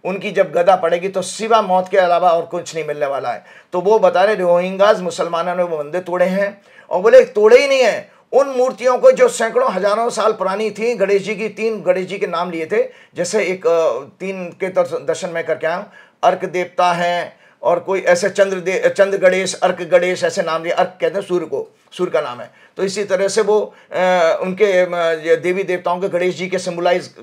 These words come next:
करके, अ, मू-, मूर्तियां थीं, तो वो तोड़ी गई हैं और तोड़ करके उसको मि-, उसका चूरा बना करके उस पे लोग पैरों से कू-, उन्होंने कूदा है, खांदा है।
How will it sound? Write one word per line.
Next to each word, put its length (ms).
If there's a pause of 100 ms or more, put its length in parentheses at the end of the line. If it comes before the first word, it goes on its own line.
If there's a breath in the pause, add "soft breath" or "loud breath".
करके, 340
अ, 180
मू-, 240
मूर्तियां 340
थीं, 160 (360 soft breath)
तो 80
वो 100
तोड़ी 480
गई 200
हैं 220
और 100
तोड़ 300
करके 420 (300 loud breath)
उसको 340
मि-, 200
उसका 280
चूरा 340
बना 200
करके 240
उस 120
पे 140
लोग 220
पैरों 300
से 120
कू-, 300
उन्होंने 360
कूदा 360
है, 120
खांदा 280
है। 100